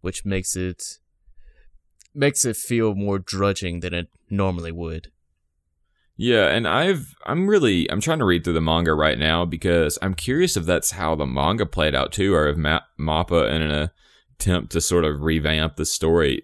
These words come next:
Speaker 2: started it in medias res, so there were more questions, so it was more of a hype season, you know?
Speaker 1: Yeah.
Speaker 2: Like, I'm curious about a lot of it, so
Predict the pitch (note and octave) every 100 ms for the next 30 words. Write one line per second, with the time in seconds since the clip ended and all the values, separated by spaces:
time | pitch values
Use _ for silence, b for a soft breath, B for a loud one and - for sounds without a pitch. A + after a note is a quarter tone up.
0 | - - - E2+ F2+ D#2 C#2 D#2 D2 C#2+
1 | C2+ C#2 D2 D2 - C2+ C#2+ C#2+ D2+ C#2
2 | - E2 E2+ - C#2 G#1+ - C#2+ D2+ D#2+
3 | C#2+ A#1+ - D2+ D2+ - - D#2+ D2+ C2+
4 | C2 C#2 D2 F2 - G#2 G2 F2+ F#2 _
5 | _ _ _ b b b b - - C3
6 | D3+ C3 G#2+ F#2 D#2+ D2+ C#2+ C2+ C2 C2+
7 | - _ _ _ _ _ _ - - E2+
8 | D#2+ D2 A#1+